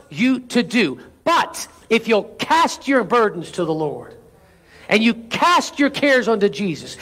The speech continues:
and be yoked with him, and you trust him,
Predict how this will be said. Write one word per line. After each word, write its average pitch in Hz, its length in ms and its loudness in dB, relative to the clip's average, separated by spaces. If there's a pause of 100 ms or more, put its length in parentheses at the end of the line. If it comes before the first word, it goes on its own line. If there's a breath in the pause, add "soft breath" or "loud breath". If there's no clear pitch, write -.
(120 loud breath)
and 247 160 2
be 233 260 2
yoked 330 400 2
with 233 200 0
him, 147 240 0 (160 loud breath)
and 269 160 2
you 294 120 2
trust - 480 -2
him, 202 240 0